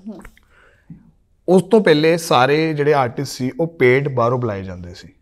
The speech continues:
Speaker 1: ਤੁਹਾਡੇ ਆਉਣ ਤੋਂ ਪਹਿਲਾਂ?
Speaker 2: ਮੇਰੇ, ਮਤਲਬ ਉਹ, ਉਹ ਜ-, ਅਹ, ਪਰਫਾਰਮੈਂਸ ਤੋਂ ਪਹਿਲੇ। ਐਚ ਆਰ ਨੂੰ ਹੁੰਦਾ ਕਿ ਯਾਰ
Speaker 1: ਹੂੰ।
Speaker 2: ਪੈਸਾ ਬਚਾ ਲਓ।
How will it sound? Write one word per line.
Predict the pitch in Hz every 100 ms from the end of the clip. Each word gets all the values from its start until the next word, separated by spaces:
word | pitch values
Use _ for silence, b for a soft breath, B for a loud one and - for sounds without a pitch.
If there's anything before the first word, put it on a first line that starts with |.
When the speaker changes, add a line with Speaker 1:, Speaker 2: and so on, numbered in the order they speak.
| _ _ _ _ -
Speaker 1:
ਤੁਹਾਡੇ | 262 233
ਆਉਣ | 208
ਤੋਂ | 196 -
ਪਹਿਲਾਂ? | 185 - 123
Speaker 2:
ਮੇਰੇ, | 139 131 127
ਮਤਲਬ | 123 117 -
ਉਹ, | 147 160
ਉਹ | 156 156
ਜ-, | 139
ਅਹ, | 120 123 101 135 127 123
ਪਰਫਾਰਮੈਂਸ | 123 - 143 147 143 135
ਤੋਂ | 135
ਪਹਿਲੇ। | 107 90 92 _ B 302 B B _ _ _ _ _ 127
ਐਚ | 143 180
ਆਰ | 175
ਨੂੰ | 180
ਹੁੰਦਾ | 165 135 143
ਕਿ | 147
ਯਾਰ | 143
Speaker 1:
ਹੂੰ। | 139
Speaker 2:
ਪੈਸਾ | 131 117
ਬਚਾ | 127 120 104
ਲਓ। | 104 -